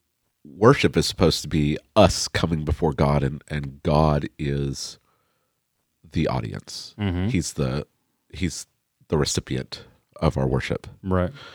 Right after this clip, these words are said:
Speaker 1: Um, and what, what a lot of churches have done is that they flipped it.
Speaker 2: Right.
Speaker 1: And now we're the audience.
Speaker 2: Right.
Speaker 1: Um, God is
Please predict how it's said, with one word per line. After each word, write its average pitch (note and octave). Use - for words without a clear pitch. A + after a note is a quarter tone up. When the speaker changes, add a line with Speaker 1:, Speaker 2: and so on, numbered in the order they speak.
Speaker 1:
Um, C#2+
and C#2+
what, D#2+
what D#2
a C#2
lot C#2+
of -
churches -
have C2
done C#2+
is -
that C#2
they C#2
flipped -
it. C2+
Speaker 2:
Right. F2
Speaker 1:
And D#2
now C#2
we're E2
the D2+
audience. B1+
Speaker 2:
Right. F2
Speaker 1:
Um, C2+
God D#2+
is C#2+